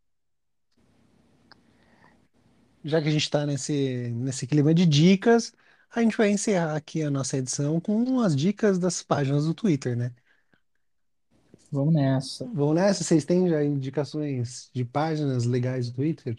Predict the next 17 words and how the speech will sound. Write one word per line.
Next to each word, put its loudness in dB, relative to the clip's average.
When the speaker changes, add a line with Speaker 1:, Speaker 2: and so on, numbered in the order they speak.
Speaker 2:
Olha, 6
eu 4
tenho -2
uma -2
que -8
eu, 0
eu 0
vi, 4
eu 8
achei 4
sensacional -4
no, -8
num, 0
num 8
dos 6
vídeos 6
do, 4